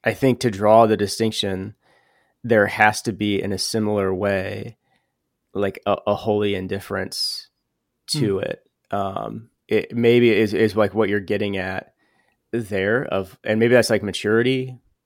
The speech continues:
Speaker 1: maybe it's just, like, spiritual growth or something, but it's like, okay, have I, do I know you well enough now, Lord, or trust, trust you in a way that, like, I can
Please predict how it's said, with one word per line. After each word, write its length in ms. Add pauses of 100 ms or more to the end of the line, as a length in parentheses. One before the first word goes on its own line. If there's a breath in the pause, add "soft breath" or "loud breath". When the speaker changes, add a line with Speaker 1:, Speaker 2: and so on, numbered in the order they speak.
(140)
Speaker 1:
maybe 140
it's 100
just, 160
like, 100
spiritual 420
growth 380
or 100
something, 680
but 540 (920)
it's 200
like, 300 (180)
okay, 480
have 200
I, 320 (1400)
do 120
I 80
know 180
you 240
well 280
enough 320
now, 520
Lord, 380
or 80
trust, 520 (240)
trust 320
you 140
in 100
a 60
way 560 (580)
that, 260
like, 340 (300)
I 140
can 460